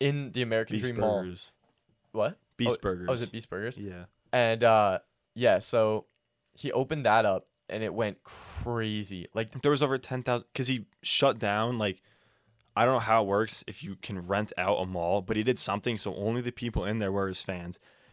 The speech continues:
Speaker 2: And there was over ten thousand people there. And who was it? Some, a friend of a friend, I heard, w-, waited for, like, four hours to get into the fucking mall.
Speaker 1: To
Speaker 2: And
Speaker 1: just
Speaker 2: e-
Speaker 1: get in?
Speaker 2: Yeah.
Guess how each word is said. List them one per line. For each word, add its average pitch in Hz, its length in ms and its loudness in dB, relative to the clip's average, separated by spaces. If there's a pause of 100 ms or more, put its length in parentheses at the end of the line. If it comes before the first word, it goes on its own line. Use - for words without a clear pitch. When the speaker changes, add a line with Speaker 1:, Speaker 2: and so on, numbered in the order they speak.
Speaker 2:
And 117 100 -2
there 117 60 2
was 113 100 0
over 113 160 2
ten 117 300 -6
thousand 107 320 0
people 98 340 -6
there. 87 300 -12 (380)
And 107 540 -2 (680)
who 151 120 0
was 95 220 2
it? - 140 -8
Some, 165 260 0
a 127 80 4
friend 160 380 2
of 143 80 0
a 135 80 2
friend, 101 500 0 (640)
I 113 180 6
heard, 101 340 2 (300)
w-, 110 220 0
waited 113 440 0 (140)
for, - 160 -8
like, 85 260 -12
four 127 400 4
hours 101 640 4
to 117 80 -4
get 104 180 0
into 107 160 -4
the 98 120 -4
fucking 95 280 -6
mall. 85 360 -8 (480)
Speaker 1:
To - 100 -4
Speaker 2:
And 135 80 2
Speaker 1:
just 98 100 4
Speaker 2:
e- - 20 -8
Speaker 1:
get 139 160 2
in? 110 300 -6
Speaker 2:
Yeah. 104 300 -2